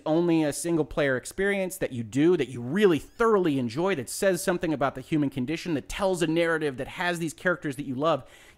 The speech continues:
even if it's forty hours long, if there's something out there like Star Wars Galaxy of Heroes, and it's sitting out there and you can just play it and play it and play it, and you can play it for a thousand hours, then that forty-hour game that you loved so much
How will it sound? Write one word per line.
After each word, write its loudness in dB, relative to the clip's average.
even 4
if -2
it's -8
forty -2
hours 6
long, 0
if -4
there's -2
something 2
out 2
there 0
like 0
Star 2
Wars 0
Galaxy -2
of -8
Heroes, -2
and -2
it's -6
sitting 2
out 0
there 0
and -2
you -2
can -4
just -8
play 0
it -6
and -6
play -2
it -6
and -8
play -4
it, -8
and -4
you -2
can -6
play -4
it -4
for -6
a -4
thousand -2
hours, -6
then 4
that -2
forty-hour 4
game 2
that -2
you -6
loved -2
so -2
much 0